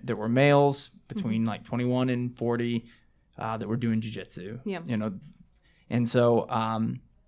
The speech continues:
Speaker 1: and then I think I had some other kind of weird criteria in there. Anyways,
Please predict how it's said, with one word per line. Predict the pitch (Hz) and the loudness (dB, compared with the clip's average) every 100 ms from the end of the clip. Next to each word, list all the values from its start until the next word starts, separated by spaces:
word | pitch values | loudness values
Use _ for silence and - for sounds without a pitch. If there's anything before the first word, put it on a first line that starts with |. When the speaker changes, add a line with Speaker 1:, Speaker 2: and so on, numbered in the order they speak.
| _ | _
Speaker 1:
and | 139 151 | 2 4
then | 165 | 4
I | |
think | 170 202 | 4 2
I | 165 | 2
had | 151 139 | 0 -2
some | 131 113 | -2 -2
other | 117 113 117 - | -2 -2 -6 -8
kind | 123 | -6
of | 113 | -4
weird | 117 113 | -4 -4
criteria | 120 110 113 113 113 | -6 -6 -4 -4 -4
in | |
there. | 110 113 - - | -4 -6 -10 -2
Anyways, | 202 190 131 110 117 | 4 6 8 6 2